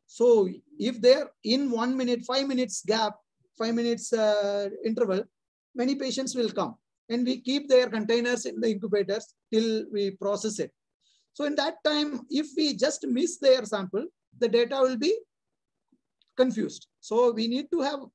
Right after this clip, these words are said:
very, and especially in this, when we are going for icsi or something,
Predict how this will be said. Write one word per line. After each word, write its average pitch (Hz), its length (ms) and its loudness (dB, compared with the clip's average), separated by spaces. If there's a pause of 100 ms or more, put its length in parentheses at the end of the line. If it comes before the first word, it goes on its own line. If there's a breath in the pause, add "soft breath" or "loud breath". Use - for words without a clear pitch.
very, 269 300 -2 (140)
and 226 280 -2
especially 320 520 0
in 262 120 -2
this, 302 340 0 (520)
when 233 180 0
we 277 120 2
are 277 120 2
going 254 300 4
for 285 240 2
icsi 269 500 -4
or 262 140 2
something, 254 500 -4